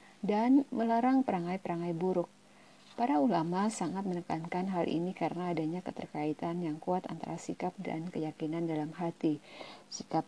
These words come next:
yang nampak sangat terkait dengan keyakinan di dalam hati. Penyelewengan yang terjadi hanyalah sebuah pantulan dari berkurangnya keimanan di dalam hati. Dalam hal ini, Ibnu Taimiyah rahimahullah menyatakan,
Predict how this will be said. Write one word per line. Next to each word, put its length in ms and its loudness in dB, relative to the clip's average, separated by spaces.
yang 160 0
nampak 480 0
sangat 400 -2
terkait 480 -2
dengan 240 -4
keyakinan 640 -2
di 80 0
dalam 240 -2
hati. 400 -2
Penyelewengan 720 2
yang 240 4
terjadi 560 4
hanyalah 320 2
sebuah 400 0
pantulan 640 2
dari 240 6
berkurangnya 640 2
keimanan 720 0
di 80 -2
dalam 640 -2
hati. 400 0
Dalam 320 6
hal 160 6
ini, 320 8
Ibnu 240 2
Taimiyah 560 2
rahimahullah 640 0
menyatakan, 720 -2